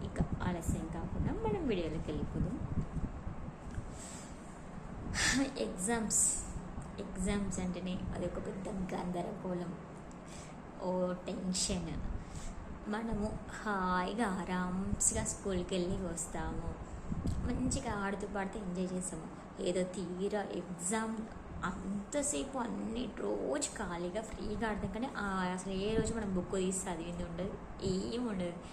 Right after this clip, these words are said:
కానీ తీరా ఎగ్జామ్ హాల్లోకి వెళ్ళే వన్ అవర్ ముందు మనం చూడండి, మన హడావిడి ఏంటంటే, "వామ్మో, ఏదో ఐఏఎస్కి ప్రిపేర్ అయినట్టు చదువుతారు ఆ ఫైవ్ మినిట్స్ ముందు." వీళ్ళు చదివేసి బుక్కులు పక్కన పడేసి ఇక ఎగ్జామ్ హాల్లోకి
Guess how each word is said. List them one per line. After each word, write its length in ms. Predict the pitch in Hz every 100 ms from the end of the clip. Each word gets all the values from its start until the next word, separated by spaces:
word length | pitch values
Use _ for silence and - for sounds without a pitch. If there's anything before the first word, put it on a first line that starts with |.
| - -
కానీ 120 | 247 247
తీరా 460 | - 240 240 247
ఎగ్జామ్ 560 | - - - - 214 226
హాల్లోకి 340 | 202 202 202 214
వెళ్ళే 380 | 196 185 185 185
వన్ 360 | 180 180 165
అవర్ 280 | 175 175 233
ముందు 340 | 208 - 185
మనం 280 | 208 196 185 180
చూడండి, 380 | 175 180 185 170
మన 180 | 180 175
హడావిడి 460 | 180 175 175 180 175
ఏంటంటే, 420 | 175 - 180 185 - - -
"వామ్మో, 560 | 180 175 175 170 180 175
ఏదో 260 | 170 180 175
ఐఏఎస్కి 480 | 156 180 202 208
ప్రిపేర్ 340 | - 185 180 180
అయినట్టు 280 | 180 180 180
చదువుతారు 640 | 180 185 175 196 247 196
ఆ 40 |
ఫైవ్ 300 | 180 180 165
మినిట్స్ 260 | 180 190 -
ముందు." 200 | 180 170 - - - - - - - - -
వీళ్ళు 220 | 208 196
చదివేసి 320 | 185 190 -
బుక్కులు 240 | 196 - 196
పక్కన 360 | 196 185 180
పడేసి 260 | 180 185 254
ఇక 60 | 226
ఎగ్జామ్ 580 | 202 - 190 190 185
హాల్లోకి 400 | 185 175 185 233